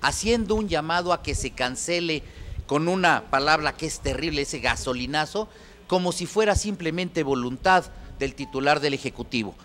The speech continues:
sino que si existen las condiciones y nos digan qué se va a hacer y si le vamos a invertir, de dónde saldrá ese dinero para poder bajar el impacto económico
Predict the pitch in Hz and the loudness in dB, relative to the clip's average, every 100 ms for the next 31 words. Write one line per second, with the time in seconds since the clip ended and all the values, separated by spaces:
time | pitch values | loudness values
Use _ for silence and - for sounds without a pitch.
0 | - - 117 110 - 117 - 123 - 220 | -20 -8 -6 -4 -6 -4 -4 -2 -2 -4
1 | - 240 185 - 143 135 131 185 214 - | 0 2 2 2 -4 -4 -4 -4 -4 -8
2 | - - 147 147 156 208 196 - 196 202 | -16 -8 -4 -4 -4 -2 -2 -2 -4 -2
3 | 165 131 - 120 117 - - 139 - 120 | -2 -2 -2 -6 -8 -14 -14 -10 -6 -4
4 | 120 160 160 131 117 110 226 233 - - | 2 2 0 -6 -6 -6 -4 -6 -8 -20
5 | 120 123 147 175 185 156 - 120 113 135 | -6 2 4 4 2 0 -2 -4 -4 -2
6 | 156 - - 156 160 139 110 113 151 170 | -2 -4 -6 0 2 2 0 0 2 2
7 | - - - 127 123 - 123 143 127 120 | -2 -16 -2 0 0 0 2 2 2 0
8 | 139 127 110 107 135 - 120 113 127 135 | 0 0 -4 0 -2 -2 -6 -4 -2 -4
9 | 131 135 | -4 -6